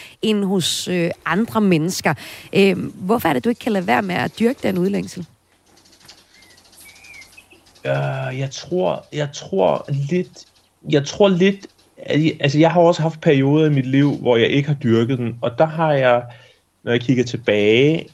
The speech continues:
Speaker 2: så kan jeg mærke, at jeg ligesom har, har skabt et andet undertryk, øh, inde i mig selv, som, som ikke nødvendigvis har været godt for mig. Og, øh, hvor, hvor i, hvis jeg, når jeg,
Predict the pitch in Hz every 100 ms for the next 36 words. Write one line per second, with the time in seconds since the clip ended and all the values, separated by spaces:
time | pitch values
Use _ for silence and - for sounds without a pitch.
0 | _ 147 147 143 156 127 101 80 110 151
1 | - 113 113 120 131 151 123 127 104 107
2 | - - _ _ _ _ _ _ _ _
3 | - 113 - 135 156 143 165 147 131 175
4 | - - 139 120 117 - - 117 110 104
5 | 101 82 131 139 160 131 - 147 143 -
6 | - - 135 120 117 - 135 139 160 143
7 | 151 160 151 147 - 131 123 107 120 117
8 | - 123 139 156 - _ _ 127 120 117
9 | 110 117 113 110 110 107 110 - 117 123
10 | 131 120 - 123 123 95 - _ 120 117
11 | 117 131 131 131 113 117 _ _ - _
12 | _ _ 120 135 147 151